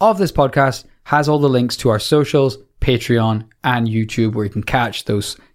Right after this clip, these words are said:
clips. At the same time, we realize it's a difficult time, and if you do not want to support the podcast financially today, a great free way to help This Paranormal Life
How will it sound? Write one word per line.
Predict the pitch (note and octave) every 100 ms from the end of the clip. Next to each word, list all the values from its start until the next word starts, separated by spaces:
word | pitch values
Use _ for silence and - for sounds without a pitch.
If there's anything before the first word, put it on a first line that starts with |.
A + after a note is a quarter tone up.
| -
clips. | - B2 G#2 - - - _ - - _
At | F3+ F#3+
the |
same | F3+ A#3
time, | G#3+ A#3 G#3
we | G3
realize | G#3 G#3+ G#3
it's | F3+ E3+
a |
difficult | F3+ G3 F#3+
time, | - E3+ F#3+
and | D3
if | D3
you | D3+
do | B2+ - F3+
not | F3
want | D#3+
to | C#3+
support | B2+ B2+ C3
the |
podcast | A#2 A#2+ A#2+ A2+
financially | C3+ A#2+ B2 - B2
today, | A2+ - G#3+ F3+ C#3+ C3 B2 B2+
a | E3+
great | D#3 E3 B3+ D#4
free | - - G#3 G#3
way | E3+ G3 D3 A2
to | -
help | A2+ D#3 F3
This | D#3+ -
Paranormal | D#3+ D#3+ E3 E3
Life | C3+ B2